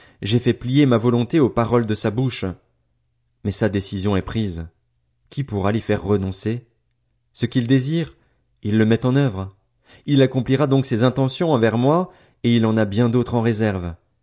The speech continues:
Voilà pourquoi je suis terrifié en sa présence.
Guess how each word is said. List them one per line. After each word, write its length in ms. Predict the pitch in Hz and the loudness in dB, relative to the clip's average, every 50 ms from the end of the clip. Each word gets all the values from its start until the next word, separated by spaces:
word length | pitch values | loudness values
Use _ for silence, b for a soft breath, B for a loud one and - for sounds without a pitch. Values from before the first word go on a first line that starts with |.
| _ _ _ _ _ _ _ - | _ _ _ _ _ _ _ -8
Voilà 300 | 104 110 131 135 139 135 | -2 0 2 2 2 2
pourquoi 340 | - 117 101 - - 117 107 | 0 -2 -4 0 2 0 2
je 100 | 98 98 | 0 -2
suis 160 | - - 107 | -6 -6 -4
terrifié 460 | - 117 107 104 101 - - 127 120 | -4 -4 -4 -4 -6 -6 -2 -2 0
en 100 | 107 98 | 0 0
sa 140 | - 113 104 | -2 -4 -4
présence. 640 | - - 110 95 107 110 107 98 - - - _ | -2 -2 -2 -2 -2 -4 -4 -6 -10 -14 -20 _